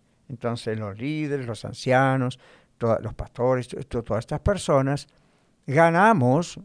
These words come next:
o debemos ganar un grado honroso para nosotros y mucha confianza en la fe que es en Cristo Jesús. ¿De parte de quién ganamos esto? Con el tiempo, con la experiencia, con el testimonio, de parte de la iglesia.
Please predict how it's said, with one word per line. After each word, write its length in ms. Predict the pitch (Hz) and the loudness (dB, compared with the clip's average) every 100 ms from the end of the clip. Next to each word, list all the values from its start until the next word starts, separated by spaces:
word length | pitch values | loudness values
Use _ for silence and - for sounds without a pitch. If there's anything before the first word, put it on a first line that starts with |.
| - | -4
o 120 | 117 | -2
debemos 500 | 113 107 226 226 151 | 0 0 0 2 2
ganar 360 | 117 107 107 120 | 2 0 0 0
un 140 | 123 | 0
grado 320 | 113 120 123 | 0 2 0
honroso 460 | 117 113 117 - 120 | 0 -2 -4 -4 -6
para 220 | 110 107 | -4 -4
nosotros 560 | 107 - 113 - 147 - _ _ - | -6 -6 -6 -6 -8 -10 _ _ -4
y 100 | 160 | 0
mucha 320 | 151 151 190 | 0 2 2
confianza 640 | 143 120 - 170 156 143 | 2 -2 0 0 2 0
en 80 | 160 | 0
la 100 | 165 | 0
fe 380 | 170 147 127 131 - _ _ _ | 0 -2 -2 -2 -10 _ _ _
que 100 | 127 | -8
es 100 | - | -6
en 100 | 127 | -8
Cristo 340 | - 117 - | -8 -10 -10
Jesús. 680 | 110 107 - 107 104 104 - _ _ _ _ _ _ _ _ | -12 -12 -12 -12 -12 -14 -18 _ _ _ _ _ _ _ _
¿De 180 | - 131 | -8 -4
parte 280 | - 120 123 | -2 -2 -2
de 140 | 117 | -4
quién 240 | - 233 180 | 0 2 4
ganamos 460 | 131 113 101 - | 2 0 -4 -8
esto? 400 | 135 - - - - | -12 -12 -16 -16 -4
Con 200 | 139 143 | -2 0
el 180 | 135 | -2
tiempo, 560 | - 139 139 123 113 - | -4 0 0 0 -4 -8
con 140 | 117 | -8
la 80 | 120 | -8
experiencia, 960 | 127 - 127 135 135 117 113 - - 64 _ _ _ - | -10 -8 -4 0 0 -2 -4 -8 -10 -12 _ _ _ -4
con 160 | 120 | -4
el 60 | 120 | -2
testimonio, 680 | 123 - 123 127 120 104 - | -6 -6 -2 0 0 -2 -10
de 140 | - | -14
parte 280 | 196 104 107 | -8 -8 -6
de 100 | 104 | -8
la 60 | 110 | -8
iglesia. 380 | 156 208 - | -4 -4 -6